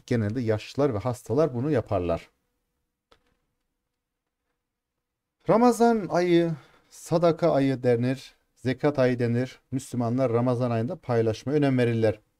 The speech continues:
Geçmişimizde sadaka taşı diye çok önemli bir olay var. Genellikle cami gibi yerlerde ihtiyaç sahiplerinin alabilmeleri için para gibi, para benzer özel yerlere, buralara bırakırlarmış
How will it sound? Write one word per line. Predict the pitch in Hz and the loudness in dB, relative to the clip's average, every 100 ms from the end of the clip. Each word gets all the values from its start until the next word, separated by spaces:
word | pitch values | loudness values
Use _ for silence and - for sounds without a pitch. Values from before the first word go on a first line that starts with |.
| _ _ _ _ - | _ _ _ _ 0
Geçmişimizde | 170 165 196 170 208 196 208 | 0 0 -8 -6 -4 -2 -2
sadaka | - 160 180 175 214 | 0 0 0 -2 -2
taşı | 156 - 127 | -2 -2 -4
diye | 110 113 151 156 | -2 -2 -4 -4
çok | 151 147 | -4 -2
önemli | 127 127 160 | -4 -2 2
bir | 151 | 4
olay | 147 147 123 | 6 6 4
var. | 107 - _ _ _ _ _ _ | 2 -2 _ _ _ _ _ _
Genellikle | 190 220 208 165 190 | 0 2 0 -2 -4
cami | 160 165 170 190 | 0 2 2 0
gibi | 170 156 | -2 2
yerlerde | 143 139 139 117 120 | 4 4 2 0 -4
ihtiyaç | - 180 180 | -2 -4 -4
sahiplerinin | - 156 147 147 135 | 2 4 4 2 -4
alabilmeleri | 131 131 139 139 139 139 143 | -2 -2 0 0 0 2 0
için | 143 120 120 - _ _ _ _ 185 | -2 -4 -6 -8 _ _ _ _ 2
para | 220 | 2
gibi, | 160 147 110 95 - _ _ _ _ - | 2 0 0 -2 -8 _ _ _ _ -4
para | 147 156 147 | 2 4 4
benzer | 143 135 131 123 - _ _ _ _ _ _ _ - | 2 0 -2 -4 -8 _ _ _ _ _ _ _ -8
özel | 180 180 180 147 | -4 -2 2 4
yerlere, | 135 123 117 135 - | 4 6 4 4 0
buralara | 165 143 127 | 0 2 0
bırakırlarmış | 151 147 147 147 147 139 151 | 0 -2 0 0 2 2 -4